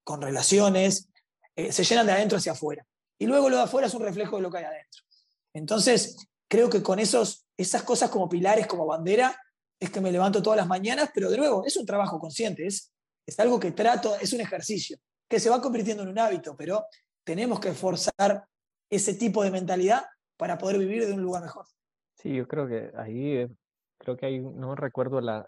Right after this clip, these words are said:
Speaker 2: frase o la cita, que es que nosotros somos lo que pensamos. Y si evidentemente nos llenamos de los estímulos negativos, evidentemente vamos a creer que todo es malo, ¿verdad? Y
Speaker 1: Tal cual.
Speaker 2: sobre ese punto,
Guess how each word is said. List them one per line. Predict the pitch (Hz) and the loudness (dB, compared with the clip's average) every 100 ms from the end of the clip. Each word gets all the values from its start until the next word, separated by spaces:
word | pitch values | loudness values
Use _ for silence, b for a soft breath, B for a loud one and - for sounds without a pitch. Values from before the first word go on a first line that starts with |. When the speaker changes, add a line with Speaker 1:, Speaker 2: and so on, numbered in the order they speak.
| - | -12
Speaker 2:
frase | - 120 127 131 | -4 -4 -4 -4
o | 117 | -4
la | 113 | -6
cita, | - 131 - 143 139 | -8 -10 -6 -8 -6
que | 117 113 | -4 -4
es | - | -6
que | 156 139 - b b _ | -4 -4 -6 b b _
nosotros | 139 135 117 123 156 - | -12 -8 -4 -4 -4 -2
somos | 143 156 175 175 - | 0 0 -2 -6 -10
lo | - 147 | -6 -6
que | 175 | -4
pensamos. | 156 104 120 160 110 107 _ _ _ | -6 -8 -6 -6 -8 -14 _ _ _
Y | 127 123 120 113 113 - _ - | -6 -4 -2 -4 -6 -10 _ -14
si | - | -2
evidentemente | 131 123 123 156 165 147 | 0 2 0 -2 -4 -4
nos | 120 | -4
llenamos | 113 110 117 156 151 | -4 -4 -4 -4 -4
de | 123 113 113 | 0 0 0
los | 113 107 | -2 -6
estímulos | 104 - 135 147 151 | -8 -6 -4 -2 -4
negativos, | 151 143 123 139 156 180 - | -4 -6 -4 -4 -4 -4 -8
evidentemente | 127 117 113 175 139 135 190 - | -8 -6 -4 -4 -4 -4 -8 -8
vamos | 113 110 127 | -12 -10 -8
a | 143 | -8
creer | 131 123 151 | -4 -4 -4
que | 147 104 - _ _ | -8 -10 -12 _ _
todo | - 120 | -4 -2
es | 110 | -2
malo, | 120 139 98 | -6 -6 -6
¿verdad? | 92 120 123 _ _ - | -8 -10 -16 _ _ -10
Y | 143 139 127 | -4 -4 -4
Speaker 1:
Tal | |
cual. | 120 160 | -4 0
Speaker 2:
sobre | 139 | 0
ese | 170 196 | 0 -2
punto, | - 156 170 170 196 190 | -2 0 0 0 -4 -6